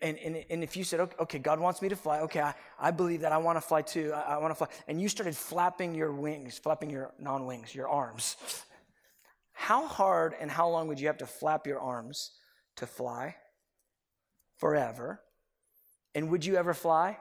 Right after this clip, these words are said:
No. So here's the thing. <laughs> We need God to make us to fly, right?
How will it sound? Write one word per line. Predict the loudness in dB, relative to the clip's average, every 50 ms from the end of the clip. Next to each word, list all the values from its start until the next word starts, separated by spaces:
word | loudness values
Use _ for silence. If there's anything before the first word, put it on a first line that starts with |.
| -16 -20 -20 -20 -20 _ _ _ _ _ _ _ _ _ _ -12
No. | -10 -8 -8 -8 -10 -12 -14 -20 _ _ _ -20 -20 -20 -20 -20 -20 _
So | -6 0 2 2
here's | 4 4 2 2 2
the | -2 -4
thing. | -4 -2 -4 -4 -4 -8 -14 _ _ _ _ _ _ _ _ _ _ _ _ _ _ _ _ _ -16 -16
<laughs> | -16 -16 _ _ _ _ _ _ _ _ _ _
We | -2 0 2
need | 2 2 0 0 0 0
God | -2 0 0 -2 -4 -4
to | -6
make | -6 -6 -6 -6
us | -6 -8 -8
to | -12 -12
fly, | -14 -12 -10 -10 -10 -10 -10
right? | -10 -10 -10 -12